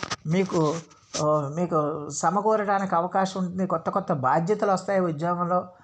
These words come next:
అలాగే వ్యాపారంలో కూడా మీరు పెట్టిన పెట్టుబడికి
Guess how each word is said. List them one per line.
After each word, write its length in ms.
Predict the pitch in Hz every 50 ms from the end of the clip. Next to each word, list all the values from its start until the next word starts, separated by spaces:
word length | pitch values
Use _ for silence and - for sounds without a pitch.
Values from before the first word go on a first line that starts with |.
| - - - _ _ - -
అలాగే 220 | 156 190 226 214
వ్యాపారంలో 760 | 160 135 135 131 143 170 - - 233 240 240 240 240 240 233
కూడా 200 | 233 220 220 220
మీరు 580 | 214 208 202 202 196 190 170 160 92 92 - - - _ _ _ -
పెట్టిన 320 | 165 160 160 160 240 247 247
పెట్టుబడికి 880 | 240 - 185 180 180 - 220 247 226 220 214 202 190 165 156 160 -